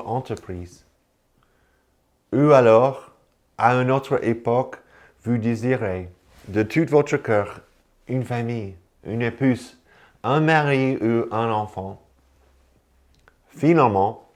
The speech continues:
le jour est arrivé et vous avez obtenu ce pourquoi vous avez prié, travaillé et désiré. Cependant, vous réalisez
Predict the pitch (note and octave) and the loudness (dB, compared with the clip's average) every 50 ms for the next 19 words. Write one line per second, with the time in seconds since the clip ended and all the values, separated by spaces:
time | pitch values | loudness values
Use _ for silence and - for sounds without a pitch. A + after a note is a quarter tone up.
0 | _ _ _ _ _ _ _ _ _ _ _ _ _ _ _ _ _ - - A2+ | _ _ _ _ _ _ _ _ _ _ _ _ _ _ _ _ _ -8 -4 -4
1 | G#2+ G2+ A#2+ D3 D#3 D#3+ D3 - - - - G#2+ A2 A2+ - - F#2+ G2+ G2 - | -2 0 2 2 2 2 0 -2 -8 -4 -2 0 0 0 0 -2 -2 -2 -2 -4
2 | G2 F#2+ F2+ E2 E2 D#2+ D#2 D2+ - _ - - - - - G#2+ G2+ F#2+ A2 G#2 | -6 -10 -8 -8 -10 -12 -12 -14 -18 _ -20 -20 -12 -6 -4 -4 -2 -2 -2 -2
3 | F2+ G#2 F#2+ F#2 F#2+ F#2+ F#2 - - B2 D3+ D3 C#3+ - C#3+ C#3+ C3 A#2 A2+ A2 | 0 0 0 0 0 -2 -4 -2 -2 0 0 0 -2 -6 -6 -6 -4 -4 -6 -6
4 | - - - - - - E3 F3 F#3 F#3 F3+ F3+ - - - - - - - D3 | -8 -14 -20 -10 -2 2 4 4 4 4 2 -2 -6 -8 -8 -8 -8 -8 -4 -2
5 | D3 D3 C#3+ B2+ C3 B2 G#2+ A2+ G#2 G2 F#2+ F#2 F2+ F2 - - B2 B2+ A#2+ A2 | 0 0 0 -2 -2 -4 -4 -4 -6 -4 -6 -8 -10 -12 -10 -8 -6 -4 -4 -4
6 | G2 F#2+ F#2 F2+ E2+ - - - - _ - - - B2+ C#3 C#3 B2+ A#2+ A#2+ A#2 | -4 -4 -6 -8 -12 -16 -20 -20 -20 _ -18 -12 -4 -2 0 0 0 2 0 0
7 | A2 G#2 G2+ F#2+ F#2+ F2+ - - - _ _ - G#2+ A#2+ B2 A2 B2+ A#2+ B2 G#2+ | 0 0 -2 -2 -4 -8 -10 -16 -20 _ _ -4 -2 0 0 2 0 0 0 -2
8 | G#2+ A2 G#2 F#2 F2+ F2 E2+ E2+ D#2+ - _ _ _ _ _ _ _ _ _ _ | -2 -4 -4 -4 -6 -8 -10 -12 -14 -18 _ _ _ _ _ _ _ _ _ _
9 | _ _ _ _ _ _ _ _ _ _ _ _ _ _ _ _ _ _ _ _ | _ _ _ _ _ _ _ _ _ _ _ _ _ _ _ _ _ _ _ _
10 | _ _ _ _ _ _ _ _ - - - E3+ E3+ E3+ D#3 C3+ A2+ G2+ F2+ F2 | _ _ _ _ _ _ _ _ -8 -2 -2 -2 -2 0 -2 -4 -4 -4 -4 -6
11 | F2 F2+ F#2 - - _ _ _ _ _ _ _ _ _ _ _ _ _ _ _ | -6 -6 -8 -10 -14 _ _ _ _ _ _ _ _ _ _ _ _ _ _ _
12 | _ _ _ _ _ - E2 F2+ F#2+ F#2+ F#2 F2+ G#2+ C3+ C#3+ D3+ D3+ D3 C#3+ C#3 | _ _ _ _ _ -16 -12 -10 -8 -8 -8 -4 0 2 2 4 4 2 2 0
13 | C3+ B2+ - - F2 E2+ E2 E2 E2 - | -2 -4 -4 -6 -6 -4 -6 -8 -10 -12